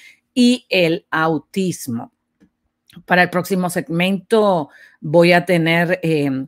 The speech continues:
versículos bíblicos especiales para, eh, regalarle a los padres, ¿sí? A los padres de niños con autismo. ¿Será que hay alguno específico que podamos usar?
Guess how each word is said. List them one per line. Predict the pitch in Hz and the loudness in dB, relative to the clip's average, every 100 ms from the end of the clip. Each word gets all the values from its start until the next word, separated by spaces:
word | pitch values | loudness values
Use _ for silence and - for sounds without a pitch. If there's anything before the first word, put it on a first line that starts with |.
| _ | _
versículos | 135 170 160 269 233 269 196 | -4 -2 0 -4 -2 -2 0
bíblicos | 226 233 151 - 139 - | 0 0 -2 -4 -10 -10
especiales | 143 139 - 156 165 | -12 -10 -6 -4 -6
para, | - 147 139 123 127 _ _ - _ _ _ _ _ | -4 -6 -4 -8 -12 _ _ -20 _ _ _ _ _
eh, | 143 135 127 131 | -8 -6 -8 -10
regalarle | 156 147 151 185 214 196 | -6 -2 2 2 2 2
a | 147 | 0
los | 151 156 | -2 -6
padres, | - 196 214 202 156 151 156 | -2 2 4 4 2 -2 -6
¿sí? | - 190 214 220 | -8 -6 -4 -4
A | 180 | -2
los | 180 170 | -2 -2
padres | 190 190 208 226 247 - _ | 0 0 2 0 -2 -8 _
de | 202 | 0
niños | 233 294 330 220 165 156 | 2 4 4 4 0 -6
con | - 147 | -8 -6
autismo. | 143 - 131 139 123 | -6 -8 -10 -8 -10
¿Será | - 131 156 | -12 -8 -8
que | - 160 135 - | -6 -6 -8 -10
hay | 131 135 | -12 -10
alguno | 143 151 165 175 160 | -10 -6 -4 -4 -4
específico | 147 - 143 - 156 156 165 | -6 -8 -10 -8 -8 -8 -8
que | 156 | -10
podamos | 143 143 151 160 | -8 -8 -6 -8
usar? | 170 - 190 190 | -12 -6 -6 -6